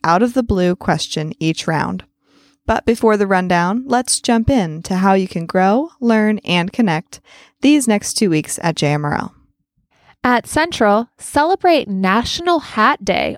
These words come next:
Speaker 2: on Sunday, January fifteenth, by making your own hat. The event is for ages six through twelve from two to three P M.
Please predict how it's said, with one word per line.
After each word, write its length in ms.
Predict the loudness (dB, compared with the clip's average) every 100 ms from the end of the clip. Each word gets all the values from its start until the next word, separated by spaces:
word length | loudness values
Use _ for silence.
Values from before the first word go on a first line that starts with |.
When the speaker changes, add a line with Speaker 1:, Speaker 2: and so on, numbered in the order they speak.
| 0
Speaker 2:
on 180 | 0
Sunday, 540 | 0 -2 -2 0 0 0
January 720 | -2 -2 -2 -2 0 0 0
fifteenth, 760 | 0 0 0 -2 -2 0 -2 -8 -2
by 120 | -2
making 420 | 0 -2 -2 -4
your 100 | -4 0
own 220 | 0 -2
hat. 440 | -2 -2 -2 -8 -20 _ -20 -20 -2
The 160 | 0
event 380 | 2 0 -2 -2
is 160 | -2 -2
for 380 | 0 2 2 0
ages 400 | -2 -2 0 0
six 320 | -2 -4 -4 -2
through 180 | -2
twelve 500 | 0 2 2 2 -2 _
from 240 | -4 -4
two 420 | -4 0 0 0 0
to 120 | 0
three 380 | 0 -2 -4 -4
P 220 | -4 -2
M. 380 | 0 0 -4 -16